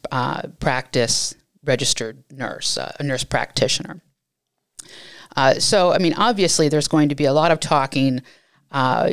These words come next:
meeting with a psychiatrist or a nurse practitioner, uh, to determine if medication is something that's needed, if, if it's going to be beneficial. Um, but their primary, uh, goal is going to be to evaluate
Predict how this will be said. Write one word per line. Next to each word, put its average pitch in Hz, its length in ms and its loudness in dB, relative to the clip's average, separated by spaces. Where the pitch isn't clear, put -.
meeting 165 320 0
with 143 140 2
a 139 40 -4
psychiatrist 139 920 0
or 143 120 4
a - 20 2
nurse 143 200 -2
practitioner, 143 880 0
uh, - 240 0
to 175 120 0
determine 151 480 2
if 147 120 -2
medication 139 760 0
is 147 540 2
something 135 480 2
that's 127 180 -6
needed, 190 400 2
if, 143 160 -4
if 143 180 -4
it's 135 140 -6
going 131 200 -2
to 131 60 -4
be 127 100 -6
beneficial. 147 760 0
Um, - 400 -6
but 143 520 0
their 156 160 4
primary, 156 920 2
uh, - 380 0
goal 147 460 2
is 143 180 -4
going 151 260 4
to - 120 -2
be 135 420 -4
to - 180 2
evaluate 123 760 0